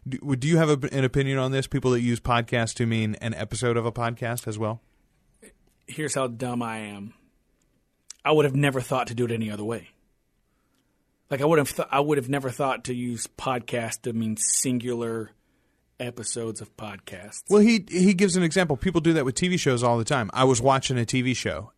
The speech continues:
Speaker 1: and they either mean, "I was watching Smallville," or I, they mean, "I was watching Smallville season three, episode nineteen."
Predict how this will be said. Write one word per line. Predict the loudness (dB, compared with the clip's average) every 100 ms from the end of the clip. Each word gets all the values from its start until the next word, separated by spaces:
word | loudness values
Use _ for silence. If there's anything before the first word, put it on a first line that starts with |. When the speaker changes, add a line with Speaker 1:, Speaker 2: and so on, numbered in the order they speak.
| -4
Speaker 1:
and | 2
they | 2
either | 2 4 4 4
mean, | 4 2 0 0
"I | 0
was | 2 2
watching | 0 0 -2
Smallville," | -2 2 2 2 0 -6 -10 -18 _
or | 2 4
I, | 2
they | 0 0
mean, | 0 -2 -2
"I | 2
was | 2
watching | 4 2 0
Smallville | -4 0 2 4 4 2 2 0
season | -2 0 0 0 -2
three, | 0 0 0 0
episode | -4 -4 0 2 2
nineteen." | 0 -2 -6 -8 -8